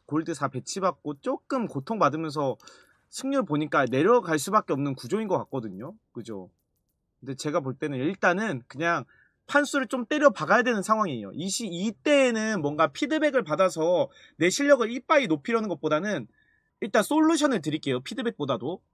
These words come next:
탱커 이것저것 다 할 생각 하지 마시고 일단은, 어, 모든 영웅을 이렇게 한 번씩 다 해본 거는 너무 좋아요.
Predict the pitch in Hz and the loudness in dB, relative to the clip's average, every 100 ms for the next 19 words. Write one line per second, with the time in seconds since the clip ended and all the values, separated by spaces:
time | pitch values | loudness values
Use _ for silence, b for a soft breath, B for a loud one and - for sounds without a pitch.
0 | _ _ _ _ - 294 294 269 180 240 | _ _ _ _ -2 -2 2 4 6 6
1 | 226 214 - 175 208 220 202 190 202 151 | 4 2 2 6 6 6 2 0 0 0
2 | 120 127 202 139 - _ _ _ _ - | 0 -2 -2 -2 -6 _ _ _ _ -8
3 | 165 208 202 220 170 143 147 151 151 143 | -4 2 2 0 -4 -4 -2 0 0 2
4 | 160 247 294 226 202 202 165 - 269 302 | 4 6 6 4 2 0 -2 -2 0 0
5 | 269 - 180 175 156 160 285 311 285 190 | 0 4 8 10 8 4 2 4 4 4
6 | 151 208 214 151 147 120 98 | 4 2 2 2 2 2 -4